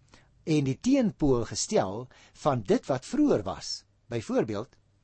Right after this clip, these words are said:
jy sal onthou, Mordegai se klere in vers vyftien teenoor hier wat ons nou lees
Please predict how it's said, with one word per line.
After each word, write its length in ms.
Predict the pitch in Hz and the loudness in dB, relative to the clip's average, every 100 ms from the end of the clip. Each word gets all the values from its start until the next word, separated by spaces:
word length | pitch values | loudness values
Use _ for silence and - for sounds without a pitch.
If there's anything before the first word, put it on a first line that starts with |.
| _ _ _ - | _ _ _ -12
jy 120 | 98 | -10
sal 220 | - 143 | -4 -2
onthou, 440 | 147 139 202 120 - _ _ _ _ _ _ - | -2 0 -2 -2 -6 _ _ _ _ _ _ -14
Mordegai 960 | 104 143 269 349 247 - 101 98 104 - _ _ _ _ - | -2 4 4 4 2 0 -8 -8 -12 -16 _ _ _ _ -12
se 220 | - 135 - | -6 -6 -4
klere 640 | 208 208 120 87 101 170 _ _ _ _ _ _ _ _ _ _ _ _ _ _ - | 0 2 2 0 -10 -12 _ _ _ _ _ _ _ _ _ _ _ _ _ _ -10
in 120 | 131 | -8
vers 300 | 113 113 - | -4 -4 -2
vyftien 540 | 143 151 - 110 107 131 _ _ - | -2 -2 -2 -10 -10 -16 _ _ -2
teenoor 520 | 240 269 196 160 113 - | 0 0 0 -2 -2 -6
hier 400 | 113 139 113 120 - _ _ _ - | -6 -4 -4 -8 -14 _ _ _ -6
wat 160 | 123 127 | -4 -2
ons 160 | 113 110 | -2 -2
nou 140 | 117 120 | -2 -2
lees 460 | 101 107 90 - | -2 -6 -6 -10